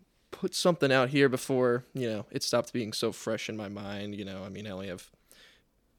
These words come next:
it's been a while. I actually went there in, uh, early March. So, I guess I'll just start from the beginning with it. Uh, at this point, you know, I had never, never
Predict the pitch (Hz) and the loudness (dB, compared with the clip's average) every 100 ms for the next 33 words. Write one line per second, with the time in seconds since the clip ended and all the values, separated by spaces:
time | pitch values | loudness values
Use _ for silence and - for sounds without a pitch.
0 | _ - - 202 110 131 151 113 - 135 | _ -18 -6 -2 2 2 2 0 0 0
1 | 147 - 135 135 135 127 127 131 131 135 | 2 0 -2 -2 -2 -2 0 0 -2 -2
2 | 131 139 135 151 185 190 262 - - - | -2 -2 0 0 0 0 -2 -6 -8 -10
3 | - _ _ _ _ _ _ - - - | -12 _ _ _ _ _ _ -20 -16 -4
4 | - 151 147 - _ 156 170 320 320 294 | 4 6 6 0 _ 0 2 2 0 0
5 | - - - 170 156 156 156 180 165 107 | 0 -2 -2 -2 2 2 4 4 2 -2
6 | - 85 - _ - - - - - - | -2 -4 -6 _ -20 -20 -20 -20 -20 -20
7 | _ _ - 113 120 123 - 170 - - | _ _ 2 6 6 6 4 0 -2 -2
8 | 113 113 - 131 117 131 139 107 117 135 | 0 2 0 -2 0 0 0 0 2 4
9 | 120 107 110 - _ _ _ 117 120 135 | 6 4 2 -2 _ _ _ -4 6 8
10 | 135 113 - | 8 6 -4